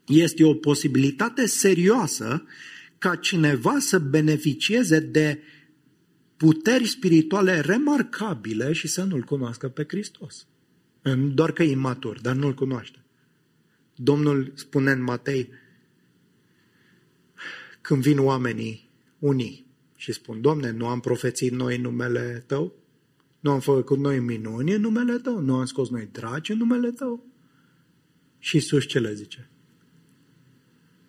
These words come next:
„Plecați de la mine că nu vă cunosc, că niciodată nu v-am cunoscut.” Adică să am anumite abilități spirituale și să nu-L cunosc pe Hristos, e posibil.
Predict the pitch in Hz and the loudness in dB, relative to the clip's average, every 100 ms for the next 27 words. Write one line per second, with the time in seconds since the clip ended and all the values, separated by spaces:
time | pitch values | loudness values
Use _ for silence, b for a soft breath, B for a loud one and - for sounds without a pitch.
0 | - 156 - 196 196 170 170 202 185 165 | -4 -2 0 0 2 2 2 0 0 2
1 | 170 175 165 - 165 120 107 - _ _ | 2 2 -2 -2 -8 -8 -12 -20 _ _
2 | _ - 139 185 202 175 208 214 120 98 | _ -2 0 0 -2 -2 -2 -2 -6 -6
3 | 104 - 110 110 - _ _ _ _ _ | -14 -16 -18 -18 -20 _ _ _ _ _
4 | _ _ _ _ _ _ _ _ _ _ | _ _ _ _ _ _ _ _ _ _
5 | _ _ _ _ _ _ _ _ - B | _ _ _ _ _ _ _ _ -16 B
6 | B 160 202 240 247 202 B B - - | B 0 0 2 0 0 B B 0 2
7 | 170 - 156 214 285 285 285 233 226 226 | 2 0 0 2 4 4 4 4 4 2
8 | 220 214 196 175 _ - 160 123 165 156 | 2 2 -2 -4 _ -2 0 2 4 6
9 | 151 - 165 175 - - 226 214 - 135 | 4 4 2 2 -6 -4 -2 -2 -2 0
10 | 135 175 - - 147 131 151 175 156 139 | 2 0 0 -4 -2 -2 -4 -4 -6 -6
11 | - 151 131 - 180 170 - 147 139 - | -8 -8 -8 -6 -8 -8 -10 -8 -8 -8
12 | - - - - | -12 -12 -18 -20